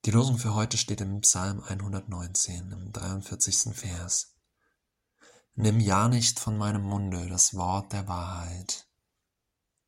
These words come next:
Und dazu im Römerbrief im ersten Kapitel: „Sie haben Gottes Wahrheit in Lüge verkehrt und das Geschöpf verehrt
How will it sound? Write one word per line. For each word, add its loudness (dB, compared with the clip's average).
Und -14
dazu -4
im -8
Römerbrief 2
im -6
ersten 0
Kapitel: -2
„Sie 2
haben 4
Gottes 4
Wahrheit 4
in 2
Lüge 2
verkehrt -2
und -2
das 2
Geschöpf -2
verehrt -4